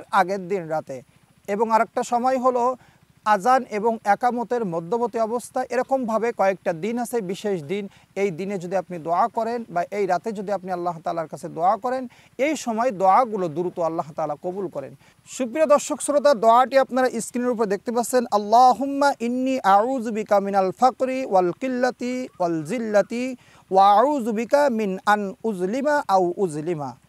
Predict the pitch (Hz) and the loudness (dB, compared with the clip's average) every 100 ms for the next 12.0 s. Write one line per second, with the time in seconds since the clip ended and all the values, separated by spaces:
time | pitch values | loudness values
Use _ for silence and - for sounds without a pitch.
0 | _ _ - 254 269 240 240 269 - 226 | _ _ -8 -2 0 2 0 -4 -6 0
1 | 202 190 202 208 180 190 214 240 254 226 | 2 0 0 -2 0 -2 0 0 0 -4
2 | - - 262 262 - 208 208 190 180 185 | -6 -2 -2 -2 -2 0 0 0 4 4
3 | 190 170 165 180 165 - 156 - 214 208 | 2 -4 -6 -6 -6 -6 -10 -2 -2 2
4 | 214 220 226 254 226 208 220 226 190 214 | 6 6 4 -2 2 2 2 -2 -2 -2
5 | 180 208 214 185 190 208 214 202 185 196 | 2 4 4 2 4 6 8 6 2 -2
6 | 220 202 - 240 240 233 208 226 - 190 | 0 -2 0 -2 -2 -4 -4 -4 0 0
7 | - 240 254 185 208 233 175 180 240 208 | 2 0 0 2 0 2 2 2 2 -4
8 | 202 165 - 147 196 247 - _ _ _ | -4 -4 -6 -6 -4 -4 -6 _ _ _
9 | - 226 285 294 233 - 269 277 254 247 | 2 4 6 6 4 4 4 4 6 6
10 | 262 262 208 220 247 269 - 277 214 208 | 6 4 6 6 6 0 4 4 6 6
11 | 190 - 269 277 226 190 180 170 220 269 | 4 4 0 2 0 0 -2 0 2 2